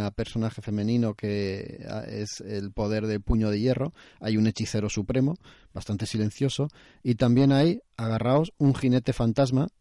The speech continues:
que no tiene moto, por supuesto, pues estamos hablando de hace un millón de años. Tampoco tiene coche, como la última encarnación del jinete, sino que tiene, agarraos los machos, un mamut.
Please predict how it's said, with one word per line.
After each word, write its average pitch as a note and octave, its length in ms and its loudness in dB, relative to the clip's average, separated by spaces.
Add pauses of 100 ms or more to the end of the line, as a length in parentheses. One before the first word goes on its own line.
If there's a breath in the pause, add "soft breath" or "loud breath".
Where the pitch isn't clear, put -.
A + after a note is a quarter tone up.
que A2 240 0
no A#2 160 0
tiene A#2+ 240 4
moto, C3+ 320 4
por A2 140 -8
supuesto, B2 440 -2
pues A2+ 120 -2
estamos A2 260 -4
hablando A2 320 0
de G#2+ 80 0
hace A2 220 -2
un G#2+ 100 0
millón A2 240 0
de A#2 80 0
años. A#2+ 340 -2 (120)
Tampoco G2+ 480 -6
tiene G#2 880 -4 (260)
coche, C3 400 -4 (180)
como G#2+ 260 -2
la G#2+ 80 2
última A2 280 0
encarnación A2 500 -4
del A2 100 -6
jinete, A#2 460 -4 (140)
sino B2+ 340 4
que A#2+ 120 -2
tiene, C#3+ 440 4
agarraos A#2 440 0
los B2+ 100 4
machos, C3 340 2 (100)
un D#3+ 160 6
mamut. C3+ 420 4